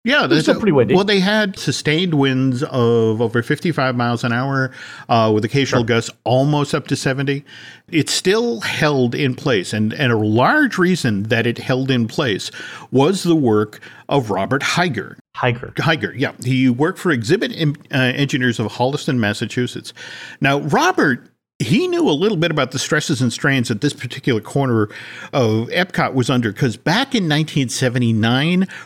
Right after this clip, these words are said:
Speaker 1: Robert's dad, Doctor Frank Higer, worked for Simpson, Gumtrez, and Higer of Arlington, Massachusetts, and that was the firm that Disney hired to try to figure out how to build Spaceship Earth.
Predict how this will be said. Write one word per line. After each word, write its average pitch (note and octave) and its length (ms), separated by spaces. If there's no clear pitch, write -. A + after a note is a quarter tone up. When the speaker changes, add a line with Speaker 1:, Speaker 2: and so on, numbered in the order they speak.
Speaker 1:
Robert's G3+ 680
dad, D3+ 800
Doctor C3 260
Frank G3+ 400
Higer, F2+ 600
worked D3 280
for C#3+ 140
Simpson, F3+ 520
Gumtrez, C3 720
and C#3 140
Higer C#3+ 600
of C3+ 300
Arlington, D#3+ 440
Massachusetts, D3+ 680
and B2 280
that A3+ 280
was A#3 140
the A3+ 100
firm F3+ 320
that D#3 200
Disney C3+ 320
hired G3 680
to D#3 80
try E3 200
to F3 60
figure F3+ 300
out D3+ 80
how C#3 400
to B3 80
build D4 240
Spaceship - 420
Earth. F4 500